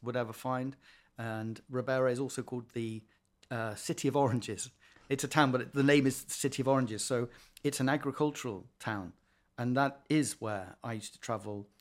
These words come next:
often on my own as well, when my parents were working in the summer, uh, to stay with my nonna.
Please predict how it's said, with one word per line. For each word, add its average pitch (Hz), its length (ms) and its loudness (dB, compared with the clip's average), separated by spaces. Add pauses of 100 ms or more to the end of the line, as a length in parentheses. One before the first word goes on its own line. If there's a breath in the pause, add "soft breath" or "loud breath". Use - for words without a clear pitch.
(120)
often 160 280 2
on 135 80 6
my 127 180 4
own 196 260 2
as - 160 -6
well, 147 200 2
when 120 160 -4
my 117 100 -4
parents 120 340 -6
were 120 60 -8
working 117 360 -6
in 113 100 -6
the 113 60 -8
summer, 135 340 -2 (360 soft breath)
uh, 123 220 0
to - 140 -10
stay 135 180 -2
with 127 240 -4
my 113 300 -4 (200)
nonna. 165 500 4